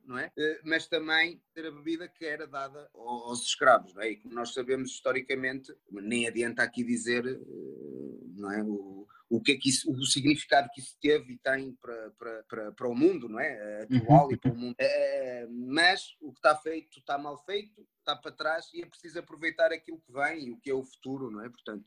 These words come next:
Speaker 1: e eu acho sem dúvida nenhuma que não devemos ter medo de falar desses temas, mas devemos ter sensibilidade para falar desses temas. Essa água do chefe pode ser um, um,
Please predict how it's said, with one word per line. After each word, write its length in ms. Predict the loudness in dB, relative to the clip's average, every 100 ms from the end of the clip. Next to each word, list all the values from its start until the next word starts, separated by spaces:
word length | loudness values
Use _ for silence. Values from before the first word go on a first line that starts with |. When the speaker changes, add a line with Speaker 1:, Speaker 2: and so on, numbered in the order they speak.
| 2
Speaker 1:
e 100 | 6
eu 160 | 8
acho 220 | 6 4 -2
sem 140 | -10
dúvida 280 | -8 -8 -8
nenhuma 300 | -6 -6 -8
que 100 | -6
não 140 | -6
devemos 420 | -6 -6 -4 -6 -2
ter 400 | 4 4 2 -10
medo 400 | -2 6 6 6 -4
de 80 |
falar 360 | -6 0 2 2
desses 320 | 0 -6 -10
temas, 480 | -6 -6 -6 -14 -14 -2
mas 160 | -2
devemos 420 | -2 2 2 2
ter 160 | 0 -2
sensibilidade 840 | 0 -4 -4 -4 -4 2 2 2 -4
para 120 | -20
falar 280 | -12 -8 -8
desses 300 | -8 -14 -16
temas. 220 | -16 -18 -4
Essa 300 | 4 4 6 6
água 280 | 6 0
do 80 | -10
chefe 340 | -14 -12 -12 _ _
pode 220 | -10 -10 0
ser 140 | 0
um, 80 | 0 -10
um, 100 | -14